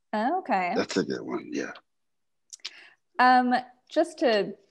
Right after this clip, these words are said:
Speaker 1: briefly interject, um, some folks are wondering what our schedule is now, and I think we're just gonna go as long as we need to.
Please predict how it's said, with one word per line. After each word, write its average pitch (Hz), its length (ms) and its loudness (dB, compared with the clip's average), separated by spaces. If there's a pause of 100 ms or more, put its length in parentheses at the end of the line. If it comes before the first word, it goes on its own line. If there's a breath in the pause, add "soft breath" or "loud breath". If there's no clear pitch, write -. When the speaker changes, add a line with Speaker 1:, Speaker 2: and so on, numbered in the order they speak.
Speaker 1:
briefly 240 580 -2
interject, 180 760 -2
um, 170 340 -4
some 202 240 -10
folks 208 360 -2
are 196 80 -2
wondering 180 840 -4
what 190 160 -2
our 170 120 0
schedule 220 680 0
is 196 280 -2
now, 190 560 -2 (460 soft breath)
and 180 640 -4 (840)
I 226 100 2
think 285 220 -2
we're 294 140 2
just 285 220 -2
gonna 254 220 0
go 247 280 6
as 254 140 4
long 247 260 0
as 247 120 -6
we 247 140 -4
need 247 220 -4
to. - 40 -18